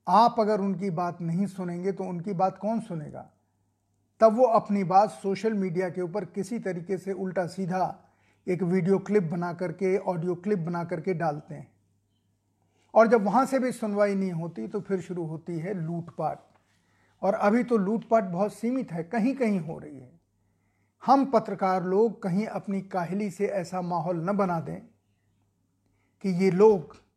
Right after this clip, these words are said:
जो अभी छोटी लूटपाट कर रहे हैं, कल मैं एक मंत्री जी के यहाँ, वो, वो बड़ी लूटपाट करने लगे। कल मैं एक मंत्री जी के यहाँ शाम को बैठा था, उनकी बेटी कहने लगी, "कैसे होगा ये?" मैंने कहा, "ऐसे होगा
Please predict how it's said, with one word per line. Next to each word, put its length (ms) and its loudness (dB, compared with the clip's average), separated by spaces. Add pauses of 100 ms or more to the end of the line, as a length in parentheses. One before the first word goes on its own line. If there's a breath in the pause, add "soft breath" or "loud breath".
(960)
जो 120 0
अभी 300 2
छोटी 500 -2
लूटपाट 460 2
कर 180 -4
रहे 220 -6
हैं, 380 -12 (840)
कल 160 6
मैं 140 2
एक 120 2
मंत्री 300 0
जी 120 -2
के 100 -6
यहाँ, 140 -2
वो, 200 -2
वो 140 0
बड़ी 240 4
लूटपाट 480 -2
करने 260 -10
लगे। 300 -20 (280)
कल 120 6
मैं 140 2
एक 140 2
मंत्री 280 2
जी 120 -2
के 100 -2
यहाँ 120 2
शाम 300 -6
को 100 -8
बैठा 320 -12
था, 240 -20 (2000)
उनकी 260 4
बेटी 320 4
कहने 280 2
लगी, 120 0
"कैसे 340 2
होगा 340 4
ये?" 140 -4
मैंने 220 -6
कहा, 120 -2
"ऐसे 220 -4
होगा 340 0